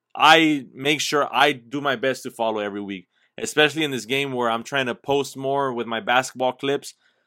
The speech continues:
Sometimes I go down that path where maybe this might be clickbait and maybe this might get more views, but I stick to myself and I say, "Nope, if it ain't something that I'm proud of,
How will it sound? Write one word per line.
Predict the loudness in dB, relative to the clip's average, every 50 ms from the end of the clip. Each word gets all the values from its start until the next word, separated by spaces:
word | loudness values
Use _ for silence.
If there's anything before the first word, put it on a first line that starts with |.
| _ _
Sometimes | -8 -2 0 0 0 2 4 4 6 6 6 6 4 0 0
I | 2 2 2
go | 2 0 0
down | 2 4 4 6
that | 4 2 2 2
path | 4 6 6 6 4 2
where | 0 0 2 2 2 0 -2 -8 -14 -20 -20 -20 -18 -18 -20 -20 -20 -20 _ -6
maybe | -2 -2 0 0 0 0
this | 2 2 2 2 0 -4 -10 -12 -14 -18 _ _
might | -2 0 0 0
be | 0 -4 -8
clickbait | -6 -6 -4 -4 -4 -2 0 0 0 2 0 -2
and | -4 -6 -8 -6
maybe | -4 -2 -2 -2 -2 -2
this | 0 0 -2 -2 -2
might | 0 2 2 2 2
get | 0 -2 -2
more | 0 0 0 0
views, | 0 0 -2 -2 -2 -4 -8 -12 _ _ _ _ _ _ _ _ _ _ _ _ _ _ _ _ 4
but | 6 8 8 6 4 2
I | 0 0 0
stick | 0 0 -2 -4 -4 -4
to | -4 -2
myself | 0 0 0 2 2 2 4 2
and | 2 -2
I | -4
say, | -4 -4 -4 -4
"Nope, | -2 -2 -2 -2 -2 -2 _ _ _ _
if | -10 -10 -8 -4 -2
it | 0 2
ain't | 2 2 0 0 -2
something | -4 -4 -4 -4 -6 -4 0
that | 0 2 2
I'm | 2 2 0
proud | 0 2 4 4 4 4
of, | 4 2 0 -2 -8